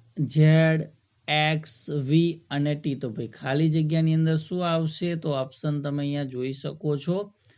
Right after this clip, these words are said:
તો ખાલી જગ્યાની અંદર ભાઈ આર આવશે.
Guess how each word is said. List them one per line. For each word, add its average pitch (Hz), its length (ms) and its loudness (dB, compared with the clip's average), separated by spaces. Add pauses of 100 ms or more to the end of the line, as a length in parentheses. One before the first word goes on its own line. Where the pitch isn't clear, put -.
(200)
તો 160 100 -6
ખાલી 170 320 -2
જગ્યાની 139 480 -2
અંદર 135 340 -4
ભાઈ 156 360 -4 (320)
આર 123 500 -4 (400)
આવશે. 135 640 -4